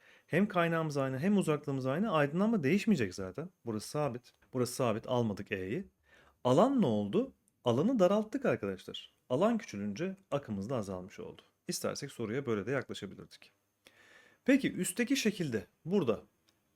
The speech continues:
perdeyi ok yönünde hareket ettirirsek ne olur? Bir de onu konuşalım en alta.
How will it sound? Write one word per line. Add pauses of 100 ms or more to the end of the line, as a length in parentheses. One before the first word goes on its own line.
perdeyi
ok
yönünde
hareket
ettirirsek
ne
olur? (180)
Bir
de
onu
konuşalım
en
alta.